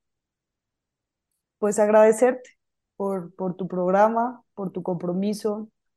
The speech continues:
por tu corazón, por cada día dejarnos ver más tu corazón. Creo que ese ha sido tu camino y creo que eso es lo que estás haciendo en todo lo que haces.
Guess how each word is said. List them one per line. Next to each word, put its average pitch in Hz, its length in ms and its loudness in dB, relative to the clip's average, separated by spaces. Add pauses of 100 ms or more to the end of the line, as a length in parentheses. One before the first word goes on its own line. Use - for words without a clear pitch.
(100)
por 170 180 -8
tu 170 120 -10
corazón, 190 680 -2 (520)
por 170 160 -8
cada 202 220 6
día 190 300 6
dejarnos 190 460 -4
ver 190 160 -4
más 185 220 -2
tu 190 100 -8
corazón. 180 480 -4
Creo 185 240 -8
que 180 300 -6
ese 185 260 -8
ha 180 100 -6
sido 185 280 -8
tu 175 100 -10
camino 185 540 -8 (500)
y - 80 -16
creo 196 200 -2
que 208 80 0
eso 196 120 -4
es 190 60 -6
lo 190 120 -2
que 175 60 -6
estás 190 240 -4
haciendo 190 460 -4
en 180 100 -4
todo 190 140 0
lo 185 160 -2
que 175 80 -2
haces. 180 440 -6